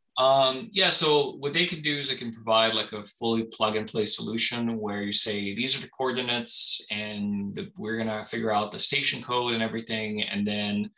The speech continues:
uh, if there's no complicated installation locally, if, for example, there's Wi-Fi locally available, uh, and you don't have to connect it to a local network, it's kind of plug and play.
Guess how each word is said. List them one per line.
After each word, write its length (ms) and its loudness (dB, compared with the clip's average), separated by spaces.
uh, 460 0
if 480 -2
there's 300 2
no 160 2
complicated 720 0
installation 840 -2
locally, 680 -4
if, 160 2
for 220 2
example, 320 2
there's 220 4
Wi-Fi 680 2
locally 540 -6
available, 680 -4
uh, 560 4
and 280 -2
you 60 0
don't 140 0
have 140 -4
to 60 -10
connect 360 -4
it 100 -2
to 100 0
a 120 0
local 180 -2
network, 460 0
it's 440 -2
kind 220 0
of 80 -2
plug 220 2
and 120 0
play. 400 -2